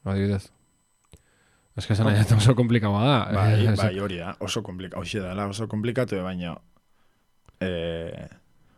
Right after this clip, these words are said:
Speaker 2: osea, esan dut, ez da bate erreza pertsona ona izatea.
Speaker 1: Ah, bale, bale, ulertu dut
Speaker 2: Baina
Speaker 1: erreza.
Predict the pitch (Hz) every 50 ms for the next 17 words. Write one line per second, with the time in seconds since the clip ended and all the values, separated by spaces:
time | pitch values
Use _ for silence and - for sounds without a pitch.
0 | _ - - 98 78 78 - - 104 98 107 113 - - 101 107 - - 104 98
1 | 110 110 107 104 98 98 104 123 139 - 117 107 95 110 110 - - 123 113 107
2 | 110 123 117 107 110 107 - 131 131 - - 110 98 - - - - 120 113 110
3 | 113 113 117 120 117 98 98 104 104 98 120 120 107 117 110 127 120 - 107 -